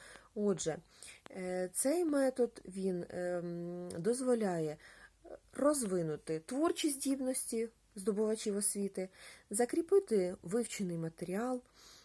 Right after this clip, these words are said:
м, використати, м, е, вико-, використання міжпредметних зв'язків, налаштування емоційного стану та готовності до співпраці. Е, дуже,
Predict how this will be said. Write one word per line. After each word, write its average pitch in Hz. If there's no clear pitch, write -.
м, 208
використати, 220
м, 202
е, 190
вико-, 226
використання 240
міжпредметних 196
зв'язків, 175
налаштування 208
емоційного 185
стану 254
та 214
готовності 226
до 156
співпраці. -
Е, 214
дуже, 302